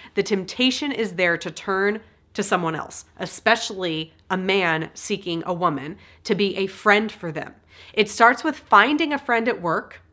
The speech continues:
connecting on shared interest, but when sharing those facts turn into sharing feelings, you're on a slippery slope to entering into an affair. It happens for women too. While women may have more protective measures because they have more female friends to turn to,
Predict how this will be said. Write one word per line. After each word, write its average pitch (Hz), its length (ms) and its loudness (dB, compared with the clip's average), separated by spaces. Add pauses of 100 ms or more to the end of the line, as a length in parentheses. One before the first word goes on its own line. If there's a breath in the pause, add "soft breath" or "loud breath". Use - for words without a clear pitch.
connecting 202 560 0
on 233 180 4
shared 214 360 0
interest, 185 540 -6 (280 loud breath)
but 208 160 6
when 202 140 6
sharing 262 440 4
those 294 260 0
facts 247 460 4
turn 190 220 0
into 180 180 -2
sharing 143 420 -6
feelings, 202 760 0 (420 soft breath)
you're 190 160 2
on 175 140 6
a 156 40 -2
slippery 226 480 -2
slope 156 480 -4
to 175 140 -4
entering 175 400 -4
into 151 540 -6
an 160 80 -6
affair. - 400 -12 (500 loud breath)
It 202 120 2
happens 214 360 6
for 240 140 0
women 165 340 -2
too. 151 300 -8 (220 loud breath)
While 202 220 8
women 226 380 2
may 196 220 4
have 170 300 2
more 165 180 -2
protective 185 560 -4
measures 247 480 0
because 170 280 -2
they 170 100 -2
have 160 180 2
more 170 240 -2
female 160 400 -4
friends 156 360 -6
to 151 100 -14
turn 143 260 -6
to, 330 240 -2